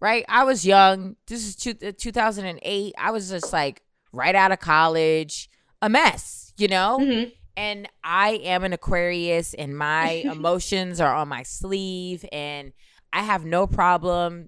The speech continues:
Speaker 1: being honest. And, you know, yeah, you said you didn't want a relationship,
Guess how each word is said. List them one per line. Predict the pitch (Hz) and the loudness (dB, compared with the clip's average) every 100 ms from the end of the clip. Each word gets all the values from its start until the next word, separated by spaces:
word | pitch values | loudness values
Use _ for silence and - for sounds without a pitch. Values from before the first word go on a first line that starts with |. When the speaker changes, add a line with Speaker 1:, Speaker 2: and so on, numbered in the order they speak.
| - | -8
Speaker 1:
being | 170 170 160 - | -2 -2 -4 -8
honest. | 127 151 165 160 156 151 - - - - _ _ - | -4 -2 -2 -2 -4 -6 -12 -16 -18 -20 _ _ -8
And, | 190 185 185 185 165 _ _ | -4 -4 -6 -10 -18 _ _
you | 226 | -12
know, | 208 196 202 _ _ | -8 -8 -8 _ _
yeah, | 214 294 262 147 | -6 -2 0 -2
you | 165 202 | -6 -14
said | 254 220 | -12 -10
you | 226 | -10
didn't | 233 | -8
want | 220 220 | -8 -6
a | |
relationship, | 214 240 247 208 185 139 107 | -6 -6 -8 -10 -12 -10 -12